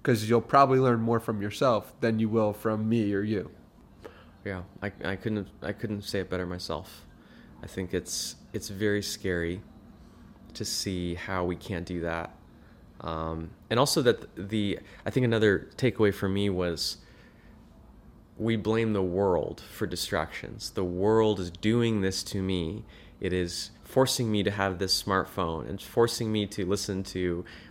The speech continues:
Speaker 2: you know, ads on these different channels and the noise and the distractions and,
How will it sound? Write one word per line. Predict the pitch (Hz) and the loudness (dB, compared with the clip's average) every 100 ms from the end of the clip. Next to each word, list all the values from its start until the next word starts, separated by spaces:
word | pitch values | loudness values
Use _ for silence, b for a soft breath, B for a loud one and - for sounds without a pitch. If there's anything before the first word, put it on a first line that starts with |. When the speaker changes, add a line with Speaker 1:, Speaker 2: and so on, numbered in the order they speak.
| B | B
Speaker 2:
you | 101 | -2
know, | 92 - | 0 0
ads | 101 95 92 92 95 | 2 2 0 -2 -2
on | 85 85 90 | -2 -2 -2
these | 92 | -2
different | 90 90 85 | -4 -6 -6
channels | - 92 87 82 85 92 | -4 -4 -2 -2 -4 -6
and | - 87 87 85 90 | -6 -4 -2 -4 -4
the | 101 | -4
noise | 104 123 120 110 95 90 85 | 0 2 4 4 2 0 -2
and | 92 90 | -4 -4
the | 90 | -4
distractions | 98 - 120 117 - 110 95 90 92 | -6 -4 -4 -4 -6 -8 -6 -6 -6
and, | 87 87 | -6 -8